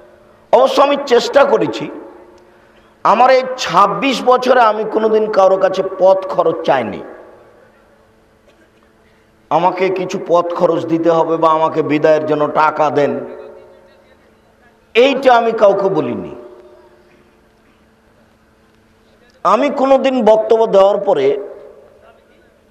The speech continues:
এদের কাছে টাকা নিতে হবে, এই হিসাবটা আমি করিনি। কালকে আমি বক্তব্য শেষে গাড়িতে উঠে চলে এসেছি,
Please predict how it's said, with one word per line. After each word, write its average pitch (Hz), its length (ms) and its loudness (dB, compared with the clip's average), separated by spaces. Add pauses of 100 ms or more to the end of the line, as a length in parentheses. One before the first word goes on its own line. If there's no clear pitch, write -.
(220)
এদের 233 300 4
কাছে 269 280 0
টাকা 226 460 0
নিতে 220 500 2
হবে, 160 600 0 (100)
এই 202 140 2
হিসাবটা 180 580 0
আমি 147 200 -2
করিনি। 123 420 -8 (2250)
কালকে 214 440 4
আমি 220 260 2
বক্তব্য 185 640 0
শেষে 180 540 0
গাড়িতে 160 420 -2
উঠে 160 200 -4
চলে 156 320 -2
এসেছি, 147 460 -8